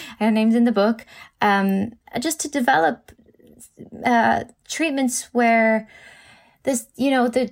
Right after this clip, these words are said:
the, the emotional stuff is taken care of, this, the soul <laughs> is taken care of too, as well as the body. And, um, what would I like people to take from the book? Hmm. Ju-, just, uh, like, there, there's a,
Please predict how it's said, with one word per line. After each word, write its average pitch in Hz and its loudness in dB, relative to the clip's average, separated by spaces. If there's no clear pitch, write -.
the, 240 0
the 240 0
emotional 269 0
stuff 233 -2
is 226 0
taken 220 -2
care 208 0
of, 190 -6
this, 202 -4
the 214 -2
soul 254 0
<laughs> - -8
is 311 2
taken 294 2
care 262 2
of 214 -2
too, 254 -2
as 220 -2
well 233 2
as 240 -2
the 220 -8
body. 196 -2
And, 233 2
um, 214 0
what - -4
would 359 -2
I 349 0
like 294 -2
people 262 -8
to 240 -10
take 247 -4
from 240 0
the 226 2
book? 220 -4
Hmm. 226 0
Ju-, - -6
just, - -4
uh, 294 2
like, 277 0
there, 294 2
there's 285 0
a, - -2